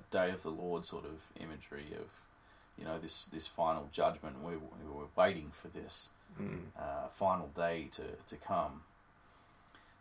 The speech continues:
Speaker 1: And, uh, so, yeah, I thought it was, uh,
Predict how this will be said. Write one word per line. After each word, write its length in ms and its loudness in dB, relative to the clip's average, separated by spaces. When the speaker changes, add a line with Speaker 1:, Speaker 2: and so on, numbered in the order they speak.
Speaker 1:
And, 140 -6
uh, 220 6
so, 180 8
yeah, 220 12
I 80 12
thought 240 6
it 100 6
was, 300 2
uh, 300 10